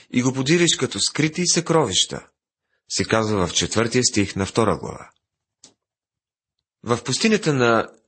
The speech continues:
Калифорния има много сребърни мини. Разказват се всякакви истории за ранните дни,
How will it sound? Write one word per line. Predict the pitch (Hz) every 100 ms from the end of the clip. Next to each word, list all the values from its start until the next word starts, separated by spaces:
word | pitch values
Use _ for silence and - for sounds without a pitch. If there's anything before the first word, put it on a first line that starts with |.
| _
Калифорния | - 113 110 160 175 120 117 -
има | 135 139 131 120 - _ _
много | 113 131 131 160
сребърни | - 113 104 104 104 110
мини. | 117 127 82 67 _ _ _ _ _ _ _ _ _ -
Разказват | 123 - 214 190 160
се | - 143 - -
всякакви | - 170 - 165
истории | 151 - 139 123 131 147 - - _
за | - 104 107 104
ранните | 151 175 170 123
дни, | 92 104 131